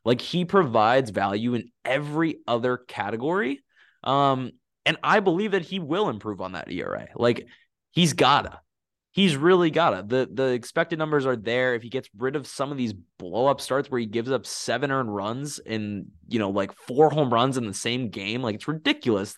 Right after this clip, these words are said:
some of the blow-up starts that Gerrit Cole has. So he just needs to, you know, dial it in just a little bit. Um,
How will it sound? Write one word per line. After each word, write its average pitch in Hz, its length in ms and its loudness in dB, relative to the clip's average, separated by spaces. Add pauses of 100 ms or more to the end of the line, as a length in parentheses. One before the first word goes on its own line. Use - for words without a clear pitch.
(160)
some 139 220 2
of 139 60 2
the 123 60 4
blow-up 123 300 2
starts 107 280 -6
that 104 100 -12
Gerrit 107 240 0
Cole 101 160 -2
has. 110 440 0 (360)
So 127 100 -2
he 123 80 2
just 143 240 -4
needs 143 280 -4
to, 113 300 -2
you 110 140 -6
know, 101 240 -6 (300)
dial 107 340 4
it 101 80 2
in 101 240 -4
just 101 220 -10
a 95 40 -2
little 92 380 0
bit. 87 320 -6 (320)
Um, 98 720 2